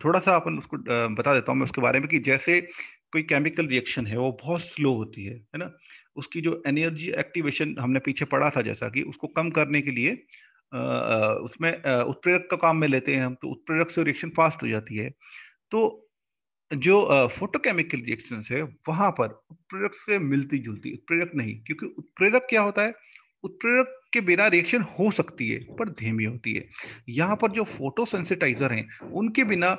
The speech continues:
ये फोटोकेमिकल रिएक्शन जो भी हम स्टडी करेंगे, वो पॉसिबल ही नहीं है जब तक वो फोटोसेंसिटाइजर नहीं हो, है ना?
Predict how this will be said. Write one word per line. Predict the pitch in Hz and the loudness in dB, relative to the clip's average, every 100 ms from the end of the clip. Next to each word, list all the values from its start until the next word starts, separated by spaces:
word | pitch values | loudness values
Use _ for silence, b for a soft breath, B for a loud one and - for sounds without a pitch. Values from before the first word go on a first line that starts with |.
| B | B
ये | - 151 | -6 -4
फोटोकेमिकल | 151 147 - 180 165 170 | -2 -2 0 2 2 2
रिएक्शन | 135 131 - 160 | 2 0 0 -2
जो | 120 139 160 | -2 -2 0
भी | 196 | 2
हम | 156 | 0
स्टडी | - 143 | -2 -2
करेंगे, | 139 139 180 | 0 0 0
वो | 220 | -2
पॉसिबल | 226 - 135 - 131 123 | -2 2 0 0 0 2
ही | 120 | 2
नहीं | 113 110 | 0 0
है | 127 | -2
जब | 147 151 | -2 -2
तक | |
वो | 202 | -4
फोटोसेंसिटाइजर | 214 147 135 190 131 123 135 123 123 156 | -4 -4 -4 -4 -4 -4 0 2 2 2
नहीं | 135 110 101 | 2 0 -2
हो, | 92 | -8
है | - _ _ | -18 _ _
ना? | 208 | -14